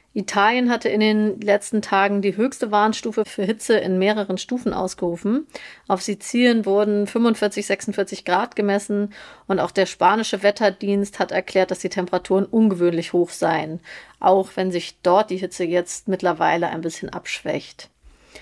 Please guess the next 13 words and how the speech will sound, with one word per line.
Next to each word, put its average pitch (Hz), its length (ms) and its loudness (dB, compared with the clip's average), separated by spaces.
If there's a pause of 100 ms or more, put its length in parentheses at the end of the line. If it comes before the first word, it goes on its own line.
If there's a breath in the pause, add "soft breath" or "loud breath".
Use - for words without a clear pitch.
(300 soft breath)
Besonders 208 720 -2
heiß 214 320 2
ist 214 140 -10
es 208 160 -12
im 196 80 -6
katalanischen 190 640 0
Ort 180 180 0
Figueres. 220 840 0 (100)
Dort 294 200 2
wurden 208 180 2
fünfundvierzig 247 640 -2
Grad 214 280 0
gemessen. 208 600 -2